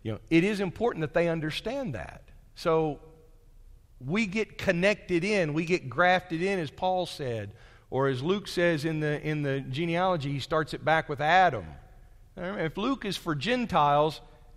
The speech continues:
then he begins it with the story of Adam. He, there's this understanding that this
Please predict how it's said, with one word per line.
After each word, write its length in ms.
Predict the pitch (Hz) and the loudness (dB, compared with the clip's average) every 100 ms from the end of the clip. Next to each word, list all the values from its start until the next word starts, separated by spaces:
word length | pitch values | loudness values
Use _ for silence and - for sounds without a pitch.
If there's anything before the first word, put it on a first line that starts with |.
| - | -10
then 140 | 147 170 | -2 2
he 120 | 190 | 2
begins 520 | 170 139 220 262 180 | 0 0 2 2 0
it 120 | 165 | -2
with 180 | 170 165 | -2 -2
the 120 | 165 | -4
story 400 | 151 180 175 180 | -2 2 4 4
of 100 | 180 | 4
Adam. 540 | 202 247 175 107 82 80 - - - - - - - - _ - _ - 147 | 4 4 2 -2 -8 -16 -20 -20 -20 -20 -20 -20 -20 -20 _ -20 _ -20 -16
He, 520 | 151 151 170 - - - - | -8 -8 -8 -12 -16 -18 -16
there's 440 | 160 151 185 196 | -14 -6 -4 -2
this 180 | 180 190 | -4 -4
understanding 720 | 220 208 190 - 247 233 180 165 | -4 -4 -6 -6 -4 -2 -2 -2
that 200 | 160 - | -6 -6
this 220 | 220 | -6